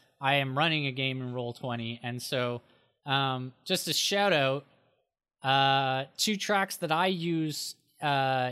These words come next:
in my combat playlist for Roll twenty in the jukebox are Cry Havoc by Tabletop Audio and Field of Heroes by Tabletop Audio.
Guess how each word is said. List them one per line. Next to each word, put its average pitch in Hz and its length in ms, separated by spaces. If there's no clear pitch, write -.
in 143 240
my 135 260
combat 165 720
playlist 123 640
for 131 160
Roll 131 280
twenty 147 400
in 127 100
the 120 80
jukebox 127 720
are 123 200
Cry 175 460
Havoc 175 520
by 185 160
Tabletop 175 680
Audio 214 540
and 139 260
Field 185 380
of 151 120
Heroes 151 460
by 120 180
Tabletop 113 680
Audio. 101 500